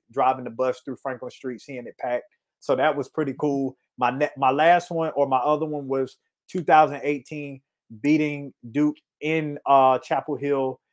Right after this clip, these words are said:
Didn't know how we won that game, but we won it because we had Theo Pinson at the five, which him guarding Marvin Bagley, I wish I could see, like, still photos of his face trying to guard Marvin, Marvin Bagley.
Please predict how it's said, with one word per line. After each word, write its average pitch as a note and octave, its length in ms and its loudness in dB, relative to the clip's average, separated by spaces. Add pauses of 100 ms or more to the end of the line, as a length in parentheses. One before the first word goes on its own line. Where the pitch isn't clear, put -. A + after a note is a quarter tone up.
(640)
Didn't E3+ 260 2
know E3+ 140 8
how E3+ 160 6
we F3 120 2
won E3+ 280 0
that D3+ 160 -2
game, E3 320 -4
but C3+ 160 0
we C#3 80 -2
won E3 320 -2
it D3 100 -4
because C3+ 300 -4
we D3+ 100 -2
had D3 220 0
Theo E3 200 0
Pinson D#3 380 -10
at B2+ 100 -6
the B2 80 -4
five, C#3+ 440 0
which C3 440 -8 (1500)
him F3+ 260 -4
guarding D#3+ 360 4
Marvin D3+ 320 2
Bagley, D3 400 2
I C3 100 2
wish C#3+ 220 -4
I C#3 100 -2
could C#3 160 -12
see, E3 160 -6
like, C3+ 240 -2
still D3+ 340 0
photos C#3+ 460 -2
of A#2+ 140 -10
his D3 180 -8
face D3+ 440 -8 (300)
trying D#3 200 0
to C#3+ 80 -6
guard C#3+ 320 2
Marvin, C#3+ 400 -2
Marvin C#3+ 360 -4
Bagley. D3+ 420 -2